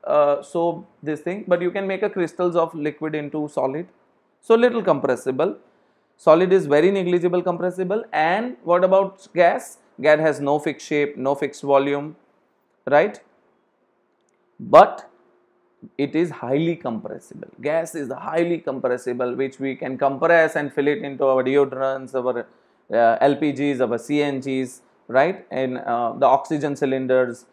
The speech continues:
the one which you use, uh, for this thing, right? Your fish tank, the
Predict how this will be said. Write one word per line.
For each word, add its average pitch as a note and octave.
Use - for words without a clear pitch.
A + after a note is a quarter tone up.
the C3+
one D3+
which D3
you C#3
use, C#3
uh, B2+
for B2+
this C3+
thing, A2+
right? D3+
Your D3
fish D#3+
tank, C#3+
the -